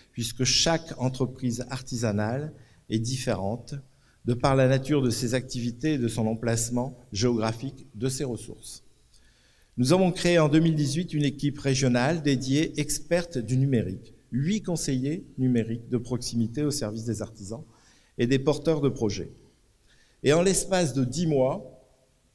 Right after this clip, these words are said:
deux cent soixante-trois jeunes créateurs d'entreprises artisanales ont bénéficié d'un accompagnement numérique starter.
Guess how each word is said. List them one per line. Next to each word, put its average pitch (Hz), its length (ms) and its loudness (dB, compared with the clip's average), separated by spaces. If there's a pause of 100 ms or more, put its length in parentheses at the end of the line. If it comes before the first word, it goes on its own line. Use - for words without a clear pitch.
(240)
deux 143 220 6
cent 190 220 2
soixante-trois 156 600 2
jeunes 131 380 4
créateurs 143 520 2
d'entreprises 127 600 0
artisanales 120 500 0
ont 147 80 2
bénéficié 123 580 0
d'un 139 140 2
accompagnement 123 560 0
numérique 135 400 0
starter. - 380 -8